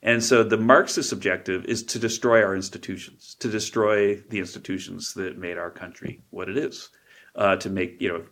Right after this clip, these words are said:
free enterprise or capitalism, as he, as he would say. And, and, and so I think if you think about it as, like, there, there are people out there who want to destroy our institutions, uh, and that that's actually their ultimate objective, then a lot of stuff starts to make a little bit more sense.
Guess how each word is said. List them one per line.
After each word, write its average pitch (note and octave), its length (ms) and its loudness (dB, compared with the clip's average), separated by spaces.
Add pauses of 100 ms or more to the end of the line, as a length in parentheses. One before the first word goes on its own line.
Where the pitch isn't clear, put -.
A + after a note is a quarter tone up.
(120)
free G#2 160 2
enterprise - 460 0
or - 140 -12 (140)
capitalism, - 640 -4
as - 140 -12
he, - 100 -6
as F#2+ 200 -6
he G#2+ 80 -2
would F#2 180 -4
say. - 240 -10 (320)
And, B2+ 140 6
and, - 180 8
and - 160 4
so E3+ 140 8
I E3+ 80 10
think F#4+ 180 4
if G4+ 100 10
you D4 120 4
think - 260 4
about E3 260 6
it C#3 120 2
as, A#2 420 2
like, A2 380 2
there, B2 200 4
there B2+ 300 -2
are A2+ 260 0 (120)
people A3+ 280 0
out B2+ 200 4
there G#2 120 0
who A2 100 2
want G#2 180 2
to G2+ 80 0
destroy G2+ 420 -2
our F#2+ 100 -4
institutions, - 920 -12 (400)
uh, G2 280 4
and A2+ 200 6
that A2+ 80 4
that's B2+ 200 10
actually G#2+ 520 2 (180)
their G2 160 0
ultimate F#2 320 -4
objective, G2 800 -2
then C#3+ 220 4
a D3+ 160 4
lot E3+ 240 2
of C#4 80 0
stuff A3+ 220 -2
starts D#3+ 340 0
to D3 80 0
make C#3+ 180 2
a C#3+ 60 0
little D3 200 2
bit C3+ 160 4
more A2+ 160 2
sense. - 540 -6